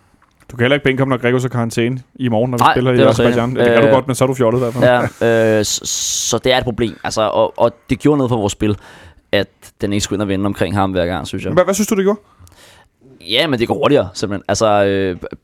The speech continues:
Speaker 2: bolden kommer hurtigt ud på kant-, på kantspillerne. Der bliver flere spilstationer offensivt i går, kan man sige. Jeg synes også, det,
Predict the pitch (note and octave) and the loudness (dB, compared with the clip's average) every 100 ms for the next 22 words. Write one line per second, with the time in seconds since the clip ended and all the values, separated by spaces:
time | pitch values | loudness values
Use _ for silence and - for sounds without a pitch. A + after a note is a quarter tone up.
0 | _ C3 B2 B2 A2+ A#2+ C3+ B2 A2+ A#2+ | _ 2 2 0 0 2 2 0 -2 -4
1 | B2 - - - A#2 A#2+ C#3 B2 A#2 A2+ | -6 -12 -16 -6 -4 -2 -2 0 0 0
2 | G#2 A2 A#2+ B2 C3 - - C3+ D3+ C3+ | 0 -2 -2 2 2 0 -2 -4 -2 -2
3 | B2+ G#2+ F2+ A2 B2+ - G#2+ F#2+ G2+ G#2 | -2 0 0 0 -4 -4 -4 -2 0 0
4 | F#2 G#2+ - A2+ G#2 - - - - - | -2 -8 -4 -4 -4 -10 -20 -20 -10 -2
5 | A2+ A#2+ - B2 G#2+ | 2 2 0 0 0